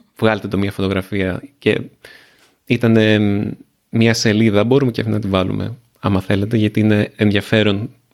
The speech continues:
γλωσσικά, γιατί είναι εύκολα ελληνικά και έχει μεγάλο βάθος και μεγάλο νόημα. Και μας έλεγε για το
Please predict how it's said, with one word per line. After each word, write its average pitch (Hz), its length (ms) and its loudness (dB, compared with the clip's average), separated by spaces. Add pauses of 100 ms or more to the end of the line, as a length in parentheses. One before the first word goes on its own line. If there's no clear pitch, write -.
(140)
γλωσσικά, 98 520 -2
γιατί 107 200 -2
είναι 107 120 2
εύκολα 104 280 0
ελληνικά 98 380 -2
και 110 120 -4
έχει 107 180 -6
μεγάλο 95 400 0
βάθος 95 340 -4
και 95 280 0
μεγάλο 92 380 0
νόημα. 92 400 0 (720)
Και - 120 -6
μας 160 180 0
έλεγε 160 300 4
για 147 220 2
το 127 400 2